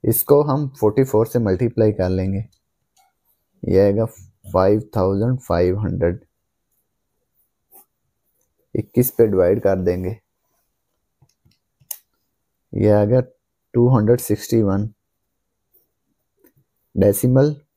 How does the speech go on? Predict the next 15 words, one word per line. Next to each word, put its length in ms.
नाइन 460
ज़ीरो 400
सेंटीमीटर 1000
क्यूब। 420
ठीक 200
है, 80
टू 160
हंड्रेड 220
सिक्सटी 320
वन 200
डेसिमल 500
नाइन 280
ज़ीरो 220
सेंटीमीटर 600
क्यूब। 420